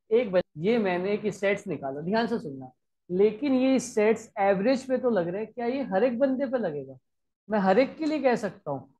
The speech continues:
कि ये मैंने eleventh class के लिए निकाला था तो हर एक बंदा तीन consume, तीन cigarette consume कर रहा है, क्या मैं ये बोल सकता हूँ? नहीं, ये खाली किस पे लगता है? एक average बात कर रहा है, सबके लिए वो true नहीं होगा। मैं दूसरी statement देता हूँ,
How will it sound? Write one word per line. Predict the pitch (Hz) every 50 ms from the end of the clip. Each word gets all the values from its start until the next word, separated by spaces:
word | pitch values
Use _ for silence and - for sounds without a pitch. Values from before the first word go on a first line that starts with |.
| _ _ -
कि | 226
ये | 233 240
मैंने | 220 208 202 208 233
eleventh | 233 208 208 202 208 254 233
class | 233 - 226 208 208 202 -
के | - 226
लिए | 214 208 196
निकाला | 190 180 165 180 151 147 147 147 -
था | - 170 175 220 226 - _ _ _ -
तो | 214 208
हर | 214 240
एक | 240 202
बंदा | 214 233 226 220 254
तीन | 233 - 254 240 240 240 240
consume, | 247 233 214 226 233 226
तीन | 226 - - 240 233 240 240
cigarette | 233 233 233 240 240 226 233
consume | 233 220 208 190 214 226 214
कर | 190 208 190
रहा | 165 156 170
है, | 170
क्या | 170 196 196 202
मैं | 208 226
ये | 226
बोल | 196 202 214 226
सकता | 220 254 240 240 _ - 196
हूँ? | 170 170
नहीं, | 170 156 151 135 - - _ _ _ _ _ _ -
ये | 180 202 226
खाली | 220 202 196 185 208 226
किस | 196 202 202 180 -
पे | - 208 190
लगता | 180 170 160 - - - 180 160 156
है? | 156 160 170 214 262 285 - - _ _ _ -
एक | 202 208 247 254 - - _ -
average | 208 214 220 220 202 226 247 202 170
बात | 151 147 135 131 - -
कर | - 120
रहा | - - 127 123 123
है, | 120 113 _ _ _ _ _ _ -
सबके | - 214 214 214 - - 247 240
लिए | 226 233
वो | 226 220 208
true | 202 208 202 226 240 254 277 320 359 330 - - _ _ -
नहीं | 180 190 190 180
होगा। | 160 143 135 139 139
मैं | 147 180 202 220 175
दूसरी | 170 202 214 - 208 233 226 -
statement | - - 185 165 151 - 165 156 143 131
देता | 135 127 120 _ -
हूँ, | 120 120